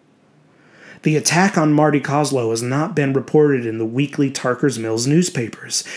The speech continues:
and he prides himself on not listening to gossip. Also, as Marty did not know about Lowe until Halloween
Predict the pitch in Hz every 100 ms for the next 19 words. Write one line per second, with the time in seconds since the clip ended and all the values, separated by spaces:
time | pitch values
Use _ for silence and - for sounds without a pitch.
0 | - 160 170 170 175 208 247 165 143 120
1 | 120 120 - 147 147 170 170 139 127 135
2 | 135 123 139 131 95 - - - - _
3 | _ _ - - - - 240 262 170 135
4 | 139 143 156 196 202 143 147 165 202 143
5 | 170 233 160 127 131 127 120 120 120 131
6 | - 151 151 135 180 160 123